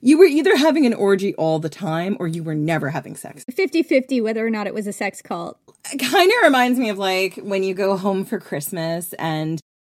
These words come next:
Speaker 1: you have, like, a full house, you've got a big family, I come from a big family, and, like, everyone is sleeping all over the house. There's, like, somebody in the guest room, somebody in the other guest room, three people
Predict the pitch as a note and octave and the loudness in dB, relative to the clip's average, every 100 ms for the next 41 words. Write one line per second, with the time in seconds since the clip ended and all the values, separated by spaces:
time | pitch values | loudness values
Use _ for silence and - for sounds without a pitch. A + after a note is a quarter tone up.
0 | _ F#3 F3 G#3 F#3 F3 E3+ - F3+ E3+ | _ -10 -2 -2 0 -4 -6 -4 -2 -2
1 | E3 E3 D#3 E3 E3 D#3+ D#3 D#3+ D3+ D3 | -2 -4 -4 -6 -6 -4 -6 -8 -8 -6
2 | D3+ D3 D3+ D#3 C#3+ D3 D3 D3+ D#3 C#3+ | -6 -8 -8 -8 -8 -10 -10 -10 -8 -6
3 | D3 - D#3 D#3+ - F3+ F3+ F3+ F#3+ G3 | -6 -6 -6 -8 -6 0 0 2 0 0
4 | F3+ E3 E3+ D3+ D3+ C#2 A#2+ B2 B2+ C#3+ | -4 -6 -6 -6 -6 -6 -6 -8 -8 -10
5 | D#3 G2 - G#2+ D3 C#3+ D3+ - - G3 | -10 -10 -12 -12 -8 -8 -10 -10 -4 0
6 | F#3+ G#3 A#3 B3 D4 A3 - F3 D3+ D3 | 2 2 2 2 0 0 -4 -4 -4 -4
7 | E3+ G3 A#3 B3+ B3+ G#3+ F3 D3+ D#3 D3+ | -4 0 2 2 2 0 -2 -6 -8 -6
8 | D3+ E3 F3 F#3 G#3+ A3 A#3 | -8 -4 -4 -2 -2 0 0